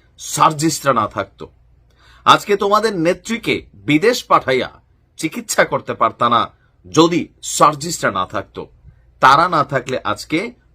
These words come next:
খোলা আকাশের নিচে মুক্ত পরিবেশে রাজনীতি করতে পারত না।"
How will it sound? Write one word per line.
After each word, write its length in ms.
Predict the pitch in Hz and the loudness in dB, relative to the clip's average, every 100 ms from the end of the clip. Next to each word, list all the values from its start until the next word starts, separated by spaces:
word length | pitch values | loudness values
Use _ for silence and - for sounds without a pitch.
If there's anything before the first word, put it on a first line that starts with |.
| _ | _
খোলা 440 | - 151 185 190 - | -2 0 2 2 2
আকাশের 540 | 123 120 156 165 139 82 | 0 0 -6 -6 -8 -8
নিচে 520 | 85 117 139 110 - _ _ _ - | -8 -2 0 0 -4 _ _ _ -14
মুক্ত 500 | 101 160 165 - 262 | -2 -2 -4 -2 0
পরিবেশে 560 | 202 160 127 - 101 - _ _ | 4 4 2 -2 -8 -10 _ _
রাজনীতি 580 | 85 82 147 139 156 147 | -16 0 0 2 -4 -4
করতে 280 | 127 117 117 | -4 -4 -4
পারত 280 | 107 - 95 | -4 -6 -8
না।" 280 | 76 - | -10 -14